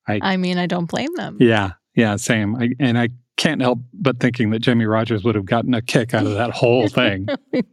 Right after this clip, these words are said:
Speaker 2: Totally.
Speaker 1: Okay, statement two. There is a tribe of super athletes in Kenya. We know that to be true now.
Speaker 2: We do.
Speaker 1: Kenya has been a dominating force in long-distance running for the last thirty years or so.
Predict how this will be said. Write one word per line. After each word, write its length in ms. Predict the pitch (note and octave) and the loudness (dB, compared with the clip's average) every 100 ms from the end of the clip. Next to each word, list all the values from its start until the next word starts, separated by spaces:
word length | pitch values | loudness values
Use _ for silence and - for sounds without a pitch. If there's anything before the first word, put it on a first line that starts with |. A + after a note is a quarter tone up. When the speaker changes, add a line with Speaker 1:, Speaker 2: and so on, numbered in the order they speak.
| _ | _
Speaker 2:
Totally. 640 | - F3 E3+ D#3+ D#3+ G3+ - _ _ - - | -4 -2 -2 -2 -4 -4 -8 _ _ -6 0
Speaker 1:
Okay, 300 | C#3 E3 A#2 | 2 2 0
statement 480 | - G3 E3+ D#3+ | 0 0 0 -2
two. 280 | - G#3 A#2+ | 2 4 4
There 200 | A#2+ C#3+ | 4 4
is 160 | C#3+ B2+ | 4 4
a 120 | A#2 | 2
tribe 480 | B2 - F#3 G3 D#3+ | 2 0 2 0 0
of 200 | - G2+ | -2 -2
super 400 | - - A#3 F#3 | 0 2 2 2
athletes 560 | - F3 C#3 F3+ - - | 2 0 2 2 0 -2
in 220 | F3 D#3 | 0 0
Kenya. 640 | C#3 F3 F3+ C#3+ G#2+ F#2+ - _ _ _ - | 0 2 4 4 2 -2 -8 _ _ _ -4
We 100 | A#2 | -2
know 160 | A2 A#2+ | 0 -2
that 200 | A#2+ A#2+ | -2 -2
to 60 | |
be 100 | A#2+ | -2
true 300 | G#2+ - F3 | 0 2 2
now. 300 | A2+ A2+ D3 B3 | 2 0 0 0
Speaker 2:
We 140 | G#3 | 0
do. 460 | G3 G#3+ E4+ F#3+ D#3 - _ _ _ _ _ _ | -2 -2 -2 -4 -6 -12 _ _ _ _ _ _
Speaker 1:
Kenya 400 | - B3 D#4 D#4+ | 0 2 4 4
has 380 | B3 E3 F#3+ F3 | 2 2 2 0
been 460 | - E3+ D#3+ D#3 C#3 - _ _ | 2 2 2 0 -4 -10 _ _
a 80 | B2 | -4
dominating 720 | A#2 E3+ G#3 A3 G3+ F#3 F3 | 2 2 4 4 4 2 0
force 340 | C3 D3+ C#3+ | 2 2 2
in 180 | - D3+ | -2 0
long-distance 680 | A#2 B2+ D3 C#3 C3+ C3 A#2 | 0 2 2 0 0 -2 0
running 240 | B2 A2+ A2 | 0 0 0
for 100 | A2+ | -2
the 80 | |
last 340 | G#2 G2+ G2+ - | 0 0 -2 -2
thirty 200 | G#2 G2 | -4 -2
years 300 | G2 F2+ - | -4 -6 -6
or 80 | F#2+ | -8
so. 360 | - - - | -8 -8 -10